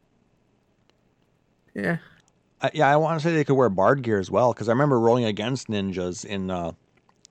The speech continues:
Speaker 2: the Crystal Tower stuff.
Speaker 1: Yeah.
Speaker 2: And, and especially when I was, uh, raiding the, uh, the, the, the accessories.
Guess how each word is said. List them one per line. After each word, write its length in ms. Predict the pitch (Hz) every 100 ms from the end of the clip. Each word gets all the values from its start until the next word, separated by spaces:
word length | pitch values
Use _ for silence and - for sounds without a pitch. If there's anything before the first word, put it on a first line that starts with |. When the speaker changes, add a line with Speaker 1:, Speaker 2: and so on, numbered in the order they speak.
| _ _
Speaker 2:
the 260 | - 98 92
Crystal 300 | - 110 101
Tower 320 | - 117 117 -
stuff. 440 | - 76 82 _ _ _ _ _ _ _ _ _ _ _ _ _ _ _ _ _ _ _ _ _ - _ _ _ _ 202
Speaker 1:
Yeah. 140 | 190 165 -
Speaker 2:
And, 140 | 127 117
and 300 | 131 120 107 -
especially 420 | 127 - 139 156
when 140 | 135 120
I 40 |
was, 200 | 110 98 98
uh, 200 | 107 101
raiding 520 | 92 113 139 110 92 98 _ _ _ _ -
the, 300 | 107 104 98
uh, 220 | 90 - _ 104
the, 220 | 104 92 101
the, 200 | 90 - -
the 120 | 101
accessories. 760 | 87 120 139 - 73 - -